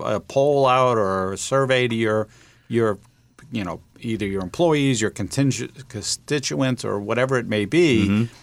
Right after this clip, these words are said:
Speaker 1: that, you know, we're happy to present on it. 'Cause like I said, that's, that's the whole idea of we're trying to help educate, and it might be something that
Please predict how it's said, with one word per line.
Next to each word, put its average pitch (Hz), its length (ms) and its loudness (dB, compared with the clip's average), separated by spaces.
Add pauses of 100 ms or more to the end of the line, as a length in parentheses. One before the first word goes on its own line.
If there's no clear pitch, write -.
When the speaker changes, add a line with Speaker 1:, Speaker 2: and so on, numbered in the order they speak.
(360)
Speaker 1:
that, 131 320 0
you 135 160 -4
know, 139 100 4
we're 139 200 0
happy 165 420 -2
to 139 100 -4
present 147 500 -2
on 85 220 -4
it. 85 140 -10
'Cause 107 160 -10
like 123 180 -6
I 143 60 -2
said, 147 260 -4
that's, 120 300 -2 (260)
that's 143 220 0
the 151 100 -4
whole 139 240 0
idea 139 400 2
of 113 380 2 (180)
we're 123 140 0
trying 123 260 -2
to 107 80 0
help 110 240 0
educate, 117 720 -2
and 117 160 -6
it 120 140 -4
might 113 240 -2
be 135 120 -4
something 127 500 -4
that 117 260 -4